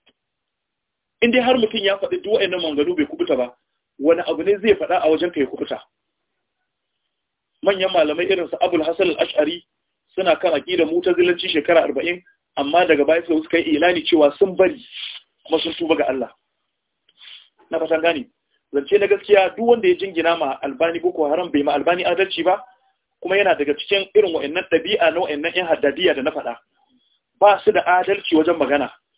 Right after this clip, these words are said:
ko ba sa auna al'amura in za su sake shi. Ina fatan gane wannan.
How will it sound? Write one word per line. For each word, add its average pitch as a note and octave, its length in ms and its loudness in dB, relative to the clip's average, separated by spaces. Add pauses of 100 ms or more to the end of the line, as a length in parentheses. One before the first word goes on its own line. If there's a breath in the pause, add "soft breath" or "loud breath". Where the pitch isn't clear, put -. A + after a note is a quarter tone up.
(220)
ko F3+ 120 0
ba A3 260 4
sa F3 180 2
auna F#3+ 220 0
al'amura F3+ 560 -2
in E3+ 80 -8
za F3+ 120 2
su - 80 -20
sake D#3 260 -2
shi. - 240 -6 (1500)
Ina G3+ 120 2
fatan F#3 220 -2
gane F3+ 160 0
wannan. D#3+ 300 -6